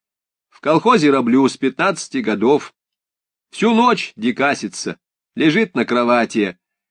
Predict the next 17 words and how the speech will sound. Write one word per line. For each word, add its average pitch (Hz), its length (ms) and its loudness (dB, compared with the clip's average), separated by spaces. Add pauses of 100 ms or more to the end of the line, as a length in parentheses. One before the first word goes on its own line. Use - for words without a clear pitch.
(140)
бубнит 175 420 2
чего-то, 190 680 -2 (220)
зубами 160 800 0
скоргочет, 165 920 0 (140)
тюремские 180 640 -2
песни 175 480 0
поёт, 139 540 0 (300)
свет 185 520 -2 (400)
зазря 113 540 0
жгёт. 110 440 -2 (800)
По 139 140 0
четыре 233 380 2
рубля 151 380 2
с - 60 -10
копейками 139 600 0
за 110 160 0
месяц 123 540 -2